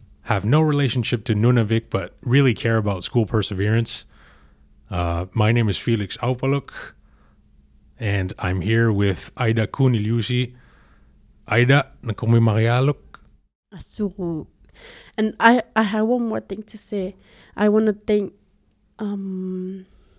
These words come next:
Speaker 2: Annie Alaku from Sunlit. She, um, en-, encourages me to stay in college 'cause, like,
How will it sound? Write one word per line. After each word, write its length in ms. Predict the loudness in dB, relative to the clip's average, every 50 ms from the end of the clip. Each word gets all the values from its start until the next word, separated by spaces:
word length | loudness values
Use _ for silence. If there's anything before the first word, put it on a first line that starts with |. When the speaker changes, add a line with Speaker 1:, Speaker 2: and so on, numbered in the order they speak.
| _ _ _ _ _ _ _ _ _ _ -20 -20 -14 -6 -4
Speaker 2:
Annie 320 | -2 0 0 0 0 -2
Alaku 800 | -2 -4 -4 -6 -6 -8 _ _ -10 -8 -6 -6 -6 -6 -8 -10
from 300 | -12 _ _ -10 -8 -8 -10
Sunlit. 720 | -10 -10 -10 -10 -10 -8 -8 -6 -4 -4 -4 -6 -8 -12 _ _ _ _ _ _ _ _ -20 -20 -20 -20 -20 _ _
She, 1000 | -18 -16 -10 -4 -2 0 2 2 2 2 2 2 2 2 2 2 0 -2 -4 -8 _ _ _ _ _ _ _ -10
um, 480 | -8 -8 -6 -6 -6 -8 -8 -8 -8 -6
en-, 220 | -4 -4 -4 -6 -10 -8 -4 0
encourages 840 | 0 0 0 -2 -2 -2 0 0 0 0 -2 -6 -12 -12 -10 -8
me 240 | -6 -4 -4 -4 -6
to 520 | -8 -12 -10 -6 -4 -4 -4 -4 -6 -8 -10 -14 -16
stay 440 | -14 -14 -8 -4 -4 -2 -2 -2
in 140 | -4 -6 -8
college 760 | -8 -8 -8 -6 -6 -4 -6 -6 -8 -10 -12 -14 -18 -20 -20 _ _ _ _ _ _ _ -20 _ _ _ _ _ _ _ -16
'cause, 220 | -14 -14 -10 -8
like, 160 | -8 -8 -8